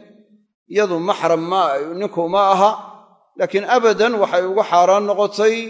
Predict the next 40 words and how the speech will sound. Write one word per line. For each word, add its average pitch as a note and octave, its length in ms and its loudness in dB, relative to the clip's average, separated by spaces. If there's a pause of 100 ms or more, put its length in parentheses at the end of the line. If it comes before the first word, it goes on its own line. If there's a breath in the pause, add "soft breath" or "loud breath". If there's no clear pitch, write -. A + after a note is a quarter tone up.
(240)
yacni D#3+ 280 -2
macsi E3 360 -4
baa F3 140 0
meesha F3+ 300 -2
soo G3 220 -4
gashay, G3 460 -2
labadii F3 340 -2
qofna E3 300 -6
colaad F3 320 2
baa D#3+ 120 0
dhex F3 140 -2
martay, E3+ 400 -2 (760)
maadaama F3 440 2
markaysa F3 420 -4
arrinka E3+ 280 0
noocaas E3 360 -2
ay E3 80 -6
iska G#3+ 200 -4
daba E3+ 220 2
dhaarteen D#3 420 0
meesha F3 300 -4
ka F#3 120 -4
yimi, G#3+ 300 -4 (720)
oo E3+ 120 0
licaankii E3+ 540 0
ay E3+ 140 2
isla F3+ 260 -4
mareen. G#3 500 4 (760)
Marka F3+ 240 0
maxram G3+ 380 2
iyagaan G#3 260 4
isu G3+ 200 -4
ahayn F#3 440 2
bay E3 220 -2
abadan F#3+ 440 2
haddana D#3+ 340 0
xaaraan E3 420 2
u F3+ 60 -6
kala D3+ 260 -4
noqonayaan, D3 720 0